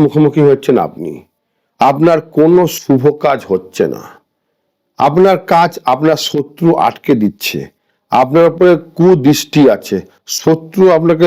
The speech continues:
একদম ঘিরে ধরেছে, আপনার উপরে নানা রকম তান্ত্রিক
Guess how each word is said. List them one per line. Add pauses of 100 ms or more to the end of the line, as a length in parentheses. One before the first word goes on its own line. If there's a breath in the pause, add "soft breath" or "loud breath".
একদম (360)
ঘিরে (100)
ধরেছে, (580)
আপনার
উপরে (120)
নানা
রকম (440 loud breath)
তান্ত্রিক